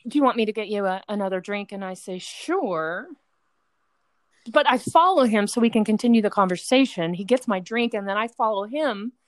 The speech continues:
Well, he leads us into a room,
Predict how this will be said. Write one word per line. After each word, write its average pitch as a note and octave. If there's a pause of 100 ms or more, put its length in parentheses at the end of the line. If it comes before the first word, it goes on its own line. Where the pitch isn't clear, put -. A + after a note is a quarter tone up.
(560)
Well, A#3+
he F4
leads A#3+
us -
into G3+
a F#3+
room, F#3